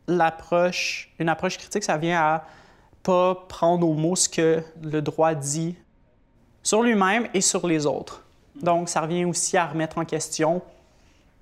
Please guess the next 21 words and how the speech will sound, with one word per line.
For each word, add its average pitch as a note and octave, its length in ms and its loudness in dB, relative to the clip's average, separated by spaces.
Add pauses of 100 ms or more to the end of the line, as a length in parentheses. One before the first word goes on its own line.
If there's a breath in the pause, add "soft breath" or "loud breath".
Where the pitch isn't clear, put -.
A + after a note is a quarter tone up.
(160)
tu - 80 -18
sais, E3 120 -2
les D#3 200 0
approches D#3 400 -2
comme D3+ 180 0
le D3 140 -4
droit D3+ 180 0
à D3+ 40 0
l'égalité. D3 680 -4
Quand D3+ 200 -6
on D3 40 -6
ajoute, D#3 480 -6 (120)
euh, C3+ 60 -2 (140)
tu - 100 -12
sais, - 140 -8
mettons, E3 240 -4
quand E3+ 380 2
en E3 40 0
deux D#3+ 120 -4
mille D#3+ 180 -4
seize, D#3 760 0